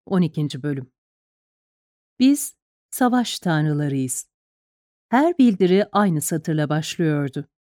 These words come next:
"Kibir, şiddet ve güç." diye düşündü. "Biz kitlelerin sömürüsü için kullanılan, düşünceleri baskı altında tutup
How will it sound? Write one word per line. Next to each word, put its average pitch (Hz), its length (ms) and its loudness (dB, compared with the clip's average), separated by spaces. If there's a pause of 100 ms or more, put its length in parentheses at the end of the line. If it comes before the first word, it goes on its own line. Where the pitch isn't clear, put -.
"Kibir, 190 300 4
şiddet 202 600 0
ve 247 160 4
güç." - 400 -2 (260)
diye 147 240 0
düşündü. 143 520 -6 (760)
"Biz 294 340 2 (300)
kitlelerin 277 600 6
sömürüsü 240 580 4
için 165 320 0
kullanılan, 165 760 2 (400)
düşünceleri 269 640 4
baskı 240 380 2
altında 233 420 4
tutup 214 400 -4